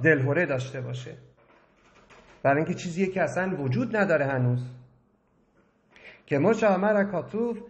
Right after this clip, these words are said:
ال تیتهلل به، به یوم محار کیلو تده ما ילد یوم.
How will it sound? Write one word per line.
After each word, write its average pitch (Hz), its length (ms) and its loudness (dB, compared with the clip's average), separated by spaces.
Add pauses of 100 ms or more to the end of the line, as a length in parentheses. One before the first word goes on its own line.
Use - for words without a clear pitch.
(320)
ال 208 600 2
تیتهلل 170 920 -2
به، 135 320 -6
به 143 200 -6
یوم 180 240 0
محار 190 500 0
کیلو 196 460 -2
تده 185 420 0
ما 180 240 -2
ילد 151 420 -4
یوم. 143 360 0